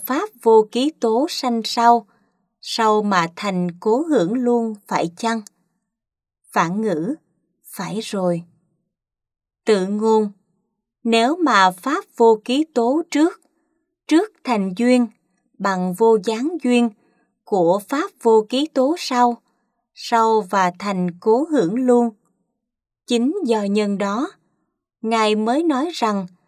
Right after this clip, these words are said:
thành duyên bằng vô gián duyên và thành duyên bằng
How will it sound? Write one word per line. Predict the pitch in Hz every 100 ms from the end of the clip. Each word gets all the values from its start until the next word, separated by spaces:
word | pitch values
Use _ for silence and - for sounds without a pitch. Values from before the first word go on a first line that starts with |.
| _ _ _
thành | - 226 214 208
duyên | 254 277 262 247 _ _ _
bằng | 185 185 170 170
vô | 214 220
gián | 214 220 269 349
duyên | 233 226 220 - _ _ _ _
và | 233 220 214
thành | 226 214
duyên | 214 262 269 254 - _ _ _ -
bằng | 190 180 170